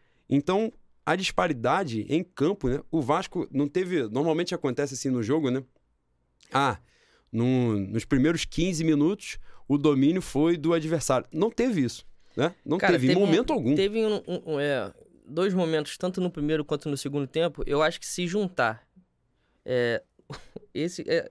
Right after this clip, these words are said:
Speaker 2: esses acontecimentos no primeiro e no segundo tempo, tem mais ou menos quase dez minutos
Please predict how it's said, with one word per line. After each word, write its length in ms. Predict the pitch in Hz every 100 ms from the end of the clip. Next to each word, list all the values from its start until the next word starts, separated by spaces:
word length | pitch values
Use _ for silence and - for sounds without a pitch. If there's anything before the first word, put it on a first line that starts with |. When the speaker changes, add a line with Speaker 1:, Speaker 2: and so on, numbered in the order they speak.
| -
Speaker 2:
esses 240 | - 160 170
acontecimentos 640 | 170 165 165 160 143 127
no 100 | 151
primeiro 300 | 147 156 165
e 20 |
no 60 | 185
segundo 320 | 180 175 175
tempo, 280 | 139 151 139 _ _ _ _ _ _
tem 100 | -
mais 220 | 170 185 202
ou 80 |
menos 280 | 190 202 190
quase 320 | - 202 220
dez 300 | 202 196 220
minutos 640 | 214 208 160 175 175 -